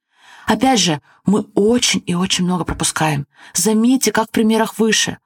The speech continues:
Возможно, вы очень быстро стали осуждать родителя, если он отреагировал на поведение ребенка осуждением и критикой.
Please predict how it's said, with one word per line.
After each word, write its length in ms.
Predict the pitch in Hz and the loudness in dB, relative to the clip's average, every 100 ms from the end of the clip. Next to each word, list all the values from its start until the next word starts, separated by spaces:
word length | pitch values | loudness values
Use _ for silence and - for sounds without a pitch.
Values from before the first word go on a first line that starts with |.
| _ _ - | _ _ -8
Возможно, 480 | - 220 226 277 269 | -2 2 2 4 4
вы 120 | 208 208 | 2 0
очень 340 | - 277 - 220 | 0 2 2 2
быстро 320 | 247 - 220 | 0 0 -2
стали 260 | - 226 | 0 0
осуждать 440 | 233 233 220 220 220 | 0 0 0 0 0
родителя, 600 | 214 214 254 - - - _ _ | 0 0 -2 -2 -4 -6 _ _
если 260 | - 202 - | -2 0 0
он 300 | 180 185 - _ | -2 -2 -6 _
отреагировал 680 | - - 185 180 180 196 170 | -6 -2 -2 0 0 0 0
на 100 | 170 | 0
поведение 440 | - 165 165 175 165 | -2 -2 -2 0 -2
ребенка 380 | 160 208 208 | 0 -2 -2
осуждением 600 | - 180 170 165 185 170 | -4 -2 -2 -2 -2 -2
и 40 | 165 | -2
критикой. 540 | - 185 - - - | -2 -2 -2 -4 -8